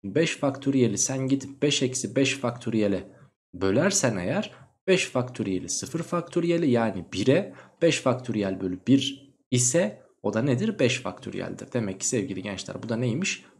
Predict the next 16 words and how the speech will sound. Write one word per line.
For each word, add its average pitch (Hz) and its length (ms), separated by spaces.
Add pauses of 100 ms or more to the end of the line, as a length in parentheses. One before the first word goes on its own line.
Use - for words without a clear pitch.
Beş 139 200
faktöriyel 104 520
olacakmış. 95 640 (460)
Yani 156 340
sen 151 420 (440)
P 143 520
n'in 143 380
n'lisi 131 520
gibi 120 280
bir 110 100
ifade 110 460
gördüğün 101 460
zaman 151 360
buna 147 240
n 151 180
faktöriyel, 101 800